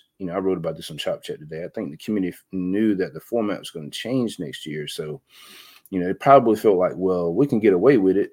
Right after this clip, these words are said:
because it's not gonna be the same format next year." But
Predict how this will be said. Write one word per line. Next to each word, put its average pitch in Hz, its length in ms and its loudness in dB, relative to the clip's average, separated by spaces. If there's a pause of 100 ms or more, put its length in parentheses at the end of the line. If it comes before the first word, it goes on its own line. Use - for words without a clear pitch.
because 85 640 -2
it's 101 120 -8
not 98 200 -4
gonna 90 140 -4
be 85 80 -4
the 82 100 -8
same 87 580 -4
format 98 500 0
next 78 320 -10
year." 78 300 -10 (2500)
But 104 340 6